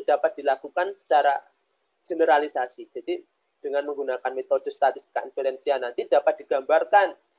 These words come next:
dapat di, eh, interpretasikan di, secara general, secara umum.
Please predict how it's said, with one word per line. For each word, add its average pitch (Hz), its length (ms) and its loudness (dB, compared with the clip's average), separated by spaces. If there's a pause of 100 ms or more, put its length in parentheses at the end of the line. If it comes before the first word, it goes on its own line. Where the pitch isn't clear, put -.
(1800)
dapat 156 320 2
di, 139 400 -6
eh, 135 800 4
interpretasikan 170 1040 2 (480)
di, 151 80 -14
secara 147 480 4
general, 127 480 -2 (160)
secara 139 320 4
umum. 139 320 -6